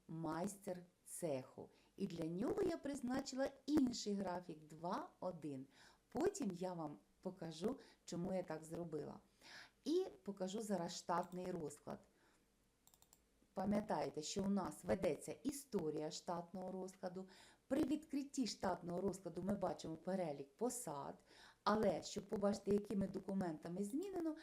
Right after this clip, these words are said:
ми натискаємо документи, що змінили штатний розклад. І, наприклад, ми, е, там з першого числа,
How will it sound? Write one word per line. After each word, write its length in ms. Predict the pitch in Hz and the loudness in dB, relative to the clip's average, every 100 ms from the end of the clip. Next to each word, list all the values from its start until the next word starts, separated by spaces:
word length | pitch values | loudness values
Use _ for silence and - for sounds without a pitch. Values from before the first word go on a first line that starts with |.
| - - - | -14 -20 -6
ми 140 | 359 | 2
натискаємо 840 | 339 226 175 - 180 165 165 156 160 - _ | 4 2 0 -4 -2 0 0 -4 -8 -14 _
документи, 640 | 190 247 262 226 180 160 175 | -4 -2 0 2 2 0 -4
що 240 | 175 214 | -4 -2
змінили 560 | 196 208 202 185 143 143 | 2 4 4 4 -2 -4
штатний 600 | - 202 147 - 156 156 | -2 2 2 0 -8 -6
розклад. 540 | 160 156 - 330 440 - - - - _ | -4 -4 -2 -2 -2 -6 -20 -20 -20 _
І, 160 | 269 233 | 2 4
наприклад, 560 | 202 185 202 196 165 - | 4 2 0 0 0 -4
ми, 280 | 185 165 - - 151 | -4 -2 -4 -8 -6
е, 360 | 156 156 151 - - | -4 -4 -4 -8 -10
там 180 | - 156 | -6 -6
з 80 | 156 | -6
першого 440 | - 175 160 160 | 2 2 2 -6
числа, 520 | 156 202 202 - 403 | -6 -6 -6 -4 -4